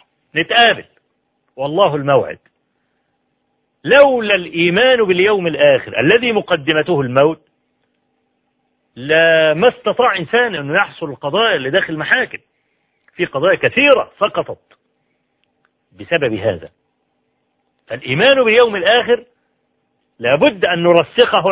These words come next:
عند الجماهير، لأن حن-، إحنا نستريح في الدنيا لو آمن الناس أنهم سيلقون ربهم. النهاردة إحنا الموت هربانين ليه منه؟ ال-، حتى لو مثلًا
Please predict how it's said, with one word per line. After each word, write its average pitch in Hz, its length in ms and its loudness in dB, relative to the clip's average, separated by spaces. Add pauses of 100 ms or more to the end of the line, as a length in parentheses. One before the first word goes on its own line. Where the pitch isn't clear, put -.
(120)
عند 226 120 -2
الجماهير، 196 480 0
لأن 214 280 0
حن-، 240 320 0
إحنا 208 200 -8
نستريح 196 600 0
في 165 60 -8
الدنيا 143 360 -2 (560)
لو 113 140 -10
آمن 220 340 0
الناس 165 420 -2 (460)
أنهم 175 300 -2
سيلقون 165 460 0
ربهم. 113 460 0 (500)
النهاردة 220 420 0
إحنا 202 140 -6
الموت 247 240 6 (240)
هربانين 202 440 0
ليه 240 220 2
منه؟ 202 160 -8 (1600)
ال-، 123 180 -10
حتى 175 460 -2
لو 143 180 -2
مثلًا 143 400 -4